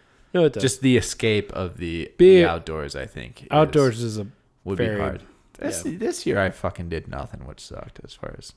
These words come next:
Speaker 2: camping and stuff. But
Speaker 1: Yeah, I didn't go camping. I, I did some, some nice <coughs> drives
Speaker 2: Yeah.
Speaker 1: in the, in the old nature.
Speaker 2: Right.
Speaker 1: That's nice.
Speaker 2: Yeah.
Speaker 1: But
Speaker 2: <clears throat> Well,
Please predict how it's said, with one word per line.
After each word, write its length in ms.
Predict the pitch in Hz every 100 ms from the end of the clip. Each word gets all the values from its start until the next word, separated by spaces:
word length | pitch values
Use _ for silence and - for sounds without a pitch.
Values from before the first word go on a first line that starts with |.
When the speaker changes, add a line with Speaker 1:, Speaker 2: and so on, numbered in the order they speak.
| _
Speaker 2:
camping 340 | - 80 - -
and 100 | -
stuff. 260 | - - -
But 120 | 92 -
Speaker 1:
Yeah, 180 | 110
I 80 | 101
didn't 180 | 139 170
go 140 | 165
camping. 500 | 135 - 113 104 101
I, 180 | 98 123 107 -
I 60 | 131
did 160 | 151
some, 400 | 147 - 104 98 - - - -
some 220 | - 113
nice 240 | 117 117 -
<coughs> 60 |
drives 640 | - 170 143 98 90 - - _
Speaker 2:
Yeah. 300 | 113 110 80 - -
Speaker 1:
in 160 | 120 107
the, 280 | 95 92 92 - _
in 140 | 131 107
the 100 | 101
old 200 | 95 95
nature. 540 | 101 95 - 104 101 - _ _ - -
Speaker 2:
Right. 120 | 78
Speaker 1:
That's 160 | 110 -
nice. 420 | 107 98 - - _ _
Speaker 2:
Yeah. 200 | - 80 - _ _ _ -
Speaker 1:
But 220 | - - _ _ _
Speaker 2:
<clears throat> 580 | 143 - 147 123 - -
Well, 320 | 143 190 -